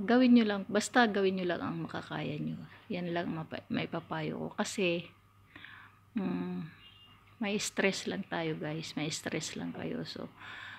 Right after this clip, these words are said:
basta nagawa nyo yung the best, okay yun. Okay na yun.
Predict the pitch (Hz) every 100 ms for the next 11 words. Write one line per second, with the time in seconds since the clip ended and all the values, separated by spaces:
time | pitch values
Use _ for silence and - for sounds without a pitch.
0 | - 202 - 214 208 185 180 170 175 175
1 | 170 170 226 208 208 220 - - - -
2 | 165 - 185 175 180 180 170 - - 285
3 | - 185 170 170 170 165